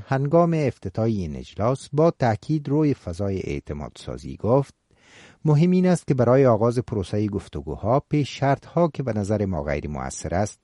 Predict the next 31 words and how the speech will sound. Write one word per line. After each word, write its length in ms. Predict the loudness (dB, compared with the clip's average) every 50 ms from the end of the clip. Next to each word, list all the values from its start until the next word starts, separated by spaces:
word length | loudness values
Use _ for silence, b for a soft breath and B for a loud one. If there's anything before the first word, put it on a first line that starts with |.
| -4
برداشته 500 | -4 -4 -2 -2 -2 -4 -2 -2 -2 -4
شود 320 | -4 -4 -6 -8 -8 -8 -8 -8
و 60 | -6
تهدید 460 | -2 -2 -2 -2 -2 -2 -2 0 2
حمله 380 | 2 2 0 0 0 0 0 0
بالای 400 | 0 0 0 0 0 0 0 0
گروه‌هایی 500 | -2 -4 -4 -4 -4 -4 -2 -2 -2 -2
که 120 | -4 -8
گفتگو 480 | -8 -8 -8 -10 -10 -10 -8 -8 -6 -6
نمی‌کنند 680 | -6 -8 -8 -10 -10 -10 -8 -6 -4 -2 -2 -2 -4 -6 _ _ _ _ 0
نمی‌تواند 580 | 2 2 2 2 0 0 -2 -2 -2 -4 -6
گفتگوها 560 | -8 -10 -10 -8 -10 -8 -6 -6 -4 -2 0
را 120 | 0 0 0
بالای 380 | 0 0 0 0 0 0 -2
همه 360 | -2 -4 -4 -6 -4 -4 -6 -6
گروه‌ها 520 | -8 -8 -10 -10 -10 -8 -6 -6 -6 -6 -6
تحمیل 360 | -6 -6 -4 -2 -2 -2 -4 -4
کند.» 280 | -8 -12 -16 -18 -20 -20 _ _ _ _ -6
جاوید 420 | 0 0 2 4 4 4 2 2 0
فیصل، 380 | -2 -2 -2 -2 -2 -2 -2
سخنگوی 580 | -2 -4 -6 -4 -2 -2 -2 2 2 4 4 6
رئیس 300 | 6 4 4 2 0 -2 -2
اجرایی 680 | -2 -2 -2 -2 -4 -4 -4 -2 -2 -2 -2 -2 -2
افغانستان، 640 | -4 -4 -6 -10 -10 -10 -12 -10 -6 -6 -4 -4 -2
روز 220 | -2 -2 -2 0 0
یکشنبه 600 | -2 -2 -2 -4 -8 -12 -10 -6 -4 -2 -2 0
با 220 | 2 2 2 2
اظهار 440 | 0 -2 -6 -8 -8 -10 -12 -10 -10
اینکه 340 | -8 -8 -6 -6 -4 -4 -4
پاکستان 600 | 0 0 -2 0 -2 -6 -6 -2 -2 0 0 0
به 80 | -2